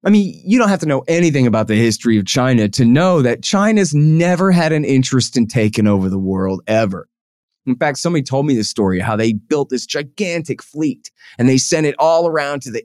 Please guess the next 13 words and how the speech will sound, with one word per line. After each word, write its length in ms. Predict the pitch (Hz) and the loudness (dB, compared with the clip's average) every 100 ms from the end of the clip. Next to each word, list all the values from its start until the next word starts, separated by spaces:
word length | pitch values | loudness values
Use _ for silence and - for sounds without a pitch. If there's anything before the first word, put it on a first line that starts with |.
| 165 | -6
Indies 460 | 165 156 160 147 | -4 -2 -4 -4
and 120 | 139 127 | -6 -6
to 180 | - | -6
Africa 680 | 151 156 156 147 - 147 139 120 | -4 -4 -4 -8 -2 -2 -2 -4
and 100 | 120 | -6
to 60 | |
India 600 | 113 156 156 156 143 139 | -2 -2 2 2 2 0
and 160 | 127 120 | 0 -2
wherever. 460 | 120 139 143 143 - _ _ _ | -2 -2 -2 -4 -6 _ _ _
And 320 | - 139 139 127 _ - | -4 0 -2 -4 _ -4
they 120 | 160 | -4
came 360 | 160 214 220 202 | 0 2 4 4
back 440 | 190 208 196 - | 2 0 -2 -4